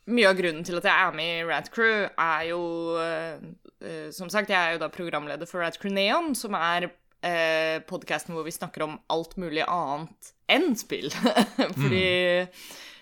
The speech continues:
Speaker 1: eh, hovedshowet vårt og alle de andre spillpodcastene, der blir det mye spillprat. Og selv om jeg er glad i spill også, så er det liksom ikke det som er sånn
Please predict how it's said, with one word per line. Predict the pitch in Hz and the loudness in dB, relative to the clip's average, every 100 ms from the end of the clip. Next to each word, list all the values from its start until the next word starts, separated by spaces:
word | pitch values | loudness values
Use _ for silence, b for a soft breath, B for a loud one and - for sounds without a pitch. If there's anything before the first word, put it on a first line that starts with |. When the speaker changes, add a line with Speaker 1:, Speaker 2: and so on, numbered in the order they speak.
| B | B
Speaker 1:
eh, | 190 175 175 175 175 180 180 175 | -6 -4 -4 -6 -8 -8 -8 -10
hovedshowet | 175 233 202 180 214 214 208 | -6 -4 -4 -4 0 0 0
vårt | 214 - - | -4 -6 -2
og | 208 | 2
alle | 208 196 | 2 2
de | 190 | 0
andre | 196 185 180 180 185 | -2 0 0 0 -2
spillpodcastene, | - 180 175 160 196 175 185 170 - 220 | -4 -4 -4 -6 -10 -4 -2 -2 -4 -6
der | 208 180 | -2 -4
blir | 180 | -4
det | 190 | -6
mye | 190 180 | -6 -4
spillprat. | 190 175 - 220 302 - | -4 -6 0 0 0 -2
Og | 202 202 | -2 -2
selv | - 196 | 2 4
om | 196 | 6
jeg | 226 | 6
er | 214 | 6
glad | 208 190 | 4 4
i | 202 | 2
spill | 196 - 175 185 | -2 -4 -2 -2
også, | - 156 - 269 302 | -4 -6 0 0 0
så | - 202 | -2 0
er | 170 | 0
det | 170 | 0
liksom | 185 180 185 | -6 -6 -8
ikke | 170 156 | -8 -8
det | 151 143 | -6 -6
som | - 160 | -8 -6
er | 151 143 | -4 -4
sånn | 160 143 | -6 -12